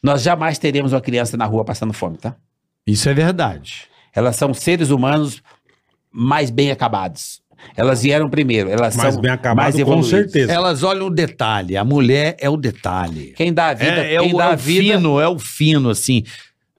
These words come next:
Speaker 2: É, você pega aqui a Andréia aqui com a gente.
Speaker 3: Não,
Speaker 2: A
Speaker 3: calma,
Speaker 2: única
Speaker 3: não
Speaker 2: mulher
Speaker 3: vamos,
Speaker 2: que
Speaker 3: não vamos
Speaker 2: trabalha.
Speaker 3: forçar também, né?
Speaker 2: Não, mas ela, ela,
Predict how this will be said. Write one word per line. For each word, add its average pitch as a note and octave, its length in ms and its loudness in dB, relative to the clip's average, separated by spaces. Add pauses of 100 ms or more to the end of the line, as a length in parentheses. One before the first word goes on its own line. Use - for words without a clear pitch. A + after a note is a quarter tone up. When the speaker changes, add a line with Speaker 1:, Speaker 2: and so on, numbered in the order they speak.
Speaker 2:
É, A2 480 2
você C#3 160 -2
pega D3 240 -2
aqui A#2+ 240 -2
a G2+ 220 0
Andréia A2 460 2
aqui F#2+ 200 -4
com G#2+ 120 -4
a G2 60 0
gente. F#2 280 -6
Speaker 3:
Não, A#2+ 100 0
Speaker 2:
A - 20 0
Speaker 3:
calma, D3+ 160 2
Speaker 2:
única C3 160 0
Speaker 3:
não C3 60 2
Speaker 2:
mulher D#3+ 220 2
Speaker 3:
vamos, E3 80 2
Speaker 2:
que D3+ 80 0
Speaker 3:
não D3 80 2
vamos F3+ 160 0
Speaker 2:
trabalha. A3+ 80 2
Speaker 3:
forçar C#3+ 320 0
também, A2 280 -2
né? B2 100 4
Speaker 2:
Não, - 80 2
mas A#2+ 260 0
ela, D3 380 0
ela, D#3 280 0